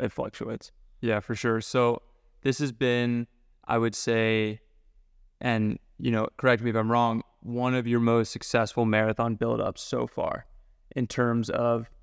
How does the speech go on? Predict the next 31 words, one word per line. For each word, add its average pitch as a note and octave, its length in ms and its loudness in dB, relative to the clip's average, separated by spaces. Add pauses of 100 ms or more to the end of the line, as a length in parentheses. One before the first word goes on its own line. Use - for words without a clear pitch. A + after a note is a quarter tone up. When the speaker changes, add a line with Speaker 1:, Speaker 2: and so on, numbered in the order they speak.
(160)
Speaker 2:
feeling A#2 380 4
like A2 260 2
you're A2+ 160 4
actually A2+ 380 0
ready A#2+ 240 0
to G#2+ 40 -4
run G#2+ 440 -4
the C3 100 -2
twenty-six - 480 -4
point - 300 -6
two - 120 -4
distances, D3+ 720 -4 (580)
like, A#2+ 280 2
in A#2+ 340 2
the A2+ 80 2
past, G#2+ 500 2
what, - 240 -8 (100)
three A#2+ 220 2
years? C3+ 360 0 (240)
Speaker 1:
Four B2+ 220 4
plus G#2+ 300 0
years, G#2+ 240 -2
yeah, F#2 80 -6
for B2 200 4
sure. A#2+ 120 0
Speaker 2:
Four B2 60 4
plus A2+ 140 0
years? C3 240 0
Speaker 1:
Yeah, A2+ 200 0 (180)
yeah. G#2 240 -6 (240)
Speaker 2:
And A2+ 480 0